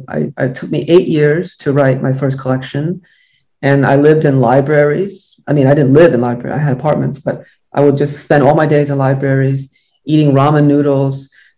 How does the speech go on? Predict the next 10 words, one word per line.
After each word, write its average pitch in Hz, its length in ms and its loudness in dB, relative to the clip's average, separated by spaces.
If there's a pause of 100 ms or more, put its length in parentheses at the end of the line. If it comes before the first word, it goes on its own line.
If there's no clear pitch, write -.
sometimes 185 420 2 (100)
I - 80 2
didn't 165 220 2
even 151 140 -2 (200)
have, 147 420 -2 (160)
um, 135 180 -6 (480)
bowls, 147 800 2 (180)
you 147 100 0
know, 135 140 2 (220)
to, 143 80 -2